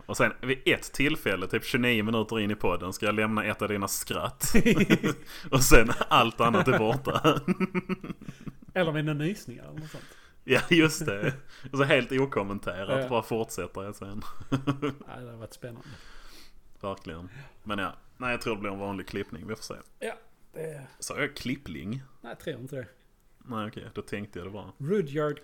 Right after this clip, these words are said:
Speaker 2: Kipling.
Speaker 1: Ja, just det, han som skrev Djungelbocken.
Speaker 2: Så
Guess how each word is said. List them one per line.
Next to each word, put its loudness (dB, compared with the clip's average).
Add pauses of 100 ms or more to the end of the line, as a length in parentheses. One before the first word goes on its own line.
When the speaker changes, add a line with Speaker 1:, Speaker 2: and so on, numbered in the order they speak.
(220)
Speaker 2:
Kipling. -12 (760)
Speaker 1:
Ja, 0
just 2
det, -4
han -4
som -4
skrev -2
Djungelbocken. -4 (300)
Speaker 2:
Så -2